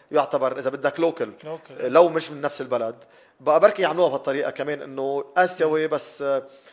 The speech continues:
Speaker 1: ما ضروري يكون، آه، لبناني.
Speaker 2: صح.
Speaker 1: أو حسب الفرق اللي بي-،
Speaker 2: بطولة
Speaker 1: الفريق اللي بيوصل يعني.
Speaker 2: آه، بطولة
Speaker 1: ما بنستبعد
Speaker 2: آسيا
Speaker 1: الأمور
Speaker 2: هلأ
Speaker 1: هون.
Speaker 2: رح تصير من بحزيران، أكيد ما في تغيير أجانب، باقيين على
Speaker 1: تسعة وتسعين بالمية نفس الأجانب.
Speaker 2: آه، هول هن. ممكن كأس العالم للأندية يصير في upgrade.
Speaker 1: مظبوط.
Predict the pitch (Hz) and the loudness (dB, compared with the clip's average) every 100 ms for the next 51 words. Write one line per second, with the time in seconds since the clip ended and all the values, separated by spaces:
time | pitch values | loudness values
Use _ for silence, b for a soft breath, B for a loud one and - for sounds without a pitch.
0 | B 131 156 156 156 151 156 151 139 131 | B -4 -2 0 -2 -4 -8 -12 -10 -8
1 | 123 120 120 117 117 117 117 117 113 120 | -6 -6 -6 -4 -4 -6 -8 -8 -6 -6
2 | 127 139 120 110 - - 131 - - 170 | -4 -4 -6 -10 -12 -10 -8 -6 2 2
3 | 147 139 143 - 156 147 127 156 143 123 | 2 -2 -10 -6 -4 -4 -2 0 0 -2
4 | 120 127 160 - 139 135 131 139 120 107 | -6 -6 -4 0 0 -2 -6 -6 -6 -10
5 | 101 - - 170 160 143 143 - 202 185 | -14 -18 -12 -8 -8 -10 -16 -6 -4 -4
6 | - - 170 185 131 135 156 165 - - | -2 0 0 0 -2 -2 -2 -4 -6 -8
7 | 131 - 170 143 143 131 - 139 143 165 | -10 -8 -8 -8 -12 -10 -8 -6 -4 -4
8 | 190 214 175 175 - 196 147 151 - - | -4 -6 -12 -14 -12 -14 -12 -16 -16 -16
9 | 147 139 117 131 156 156 139 135 160 151 | -14 -12 -12 -12 -10 -12 -14 -18 -16 -14
10 | 156 131 127 131 143 139 139 127 127 117 | -12 -10 -6 -2 -2 -4 -8 -10 -12 -14
11 | 104 - - - 127 123 117 123 107 110 | -16 -20 -20 -16 -10 -10 -8 -10 -10 -16
12 | 113 _ b - 175 220 - 165 151 - | -20 _ b -8 -6 -6 -8 -8 -8 -6
13 | 165 160 160 175 160 175 190 185 - 180 | -6 -6 -8 -12 -10 -8 -8 -10 -8 -10
14 | - 143 120 117 120 110 | -10 -12 -12 -8 -8 -10